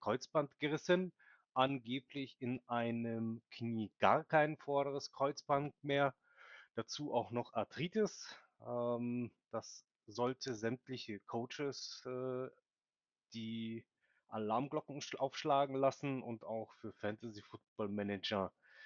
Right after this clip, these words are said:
gilt hier Vorsicht. Ähm, der Name One-Hit-Wonder ist durch den Me-,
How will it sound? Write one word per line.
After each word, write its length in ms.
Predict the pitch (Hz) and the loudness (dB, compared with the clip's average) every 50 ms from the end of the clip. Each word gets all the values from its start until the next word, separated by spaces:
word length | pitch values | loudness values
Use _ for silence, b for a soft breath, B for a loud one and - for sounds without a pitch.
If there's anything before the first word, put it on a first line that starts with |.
| b b b b - | b b b b -2
gilt 220 | - 104 98 - | 0 0 0 0
hier 220 | - - 107 104 95 | -2 -4 -2 -2 -2
Vorsicht. 800 | - - - 107 110 127 127 107 113 120 110 - - - - - 120 | -2 -2 2 4 4 4 4 4 2 0 0 -2 -4 -8 -12 -10 -6
Ähm, 720 | 117 113 113 113 110 113 113 110 110 110 107 107 107 101 - _ _ _ - | -2 -2 0 0 0 0 0 -2 -2 -2 -4 -4 -4 -6 -8 _ _ _ -6
der 100 | 117 107 | -6 -4
Name 320 | 104 101 101 98 101 107 | -2 -2 -4 -4 -4 -6
One-Hit-Wonder 920 | 104 101 95 110 131 123 - 131 123 - 110 98 104 123 135 120 120 117 113 | -2 2 2 2 2 2 -2 -6 -6 -4 0 2 2 2 2 0 -2 -2 -2
ist 160 | 107 - - | -4 -6 -8
durch 140 | 120 107 - | -8 -8 -8
den 260 | - - 110 107 107 | -6 -6 -4 -4 -2
Me-, 180 | 110 110 113 110 | -2 -4 -4 -6